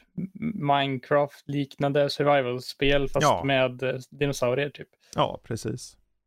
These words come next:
Speaker 1: Eh,
Speaker 2: Precis.
Speaker 1: men, eh, jag vet att det är ett ganska så, eller det, i alla fall när det släpptes, även om det var ett väldigt så här tekniskt strul med det, om jag minns rätt, så är det ju
Speaker 2: Mm.
Speaker 1: ett spel som var väldigt populärt bland vissa när det släpptes. Så jag kan tänka mig att det är många som kanske ser fram emot det nu när det kommer en uppföljare.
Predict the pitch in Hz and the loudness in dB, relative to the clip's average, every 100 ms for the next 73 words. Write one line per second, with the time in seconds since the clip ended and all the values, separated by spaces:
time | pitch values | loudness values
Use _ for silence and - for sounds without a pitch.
0 | - 71 - - - - 160 156 143 143 | -8 -8 -8 -14 -14 -6 0 0 2 2
1 | 143 143 151 151 147 - 160 170 190 185 | 2 4 4 2 0 0 2 4 2 2
2 | 185 135 - - 165 - 254 247 208 165 | 2 0 -6 -2 0 2 0 0 0 0
3 | 190 - 165 156 165 190 175 175 160 - | -2 0 2 4 2 2 0 -2 -4 -2
4 | 165 - - - 156 156 147 156 147 143 | -2 -2 -4 -4 -2 0 2 2 2 0
5 | 135 135 123 - - 131 - 131 - 143 | 0 0 -2 -6 0 0 0 -10 -6 -8
6 | - - - - 139 123 123 127 131 135 | -8 -10 -14 -2 0 0 -2 -4 -4 -4
7 | 135 131 - 127 - - 131 135 139 123 | -8 -12 -8 -8 -8 -4 -2 0 2 2
8 | 127 127 120 113 - 131 131 143 131 135 | 2 2 0 -2 -2 -2 -2 -4 -2 0
9 | 131 127 147 _ - _ - 127 123 160 | 0 -2 -4 _ -20 _ -8 0 0 0
10 | _ - - 160 156 143 - 131 127 135 | _ -16 -6 -2 -2 -2 0 2 2 0
11 | 139 127 123 135 160 151 - 143 - 151 | -4 -6 -4 -4 -4 -2 0 -2 -2 -4
12 | 143 151 131 147 165 151 147 127 135 135 | 0 -2 0 -2 0 0 0 -4 -8 -8
13 | 135 135 131 - 147 208 156 139 139 135 | -8 -8 -10 -2 -2 -2 -4 -4 -2 -2
14 | 131 131 123 131 127 127 123 - 127 | -2 -2 -2 -2 -2 -4 -8 -4 -2